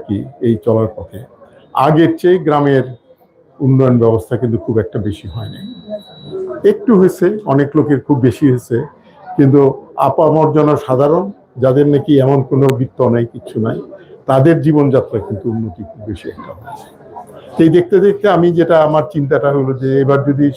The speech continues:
সরকারে আসি আর কি, ওই বড় বড় প্রকল্পের যে, আহ, ইয়েতে আছে আপনার, ওইগুলোতে যদি আমার সুযোগ হয়, ওইগুলোতে আমি যাব।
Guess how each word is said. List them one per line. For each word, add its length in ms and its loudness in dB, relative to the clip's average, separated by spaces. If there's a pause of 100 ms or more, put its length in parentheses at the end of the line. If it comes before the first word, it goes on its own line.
সরকারে 400 2
আসি 300 -2
আর 60 2
কি, 200 -16 (1700)
ওই 180 4
বড় 260 4
বড় 340 2
প্রকল্পের 680 0
যে, 180 0
আহ, 680 -10
ইয়েতে 280 2
আছে 300 2
আপনার, 340 -4 (460)
ওইগুলোতে 760 2 (400)
যদি 180 2
আমার 200 2
সুযোগ 440 0
হয়, 140 4
ওইগুলোতে 500 0
আমি 180 -4
যাব। 180 -10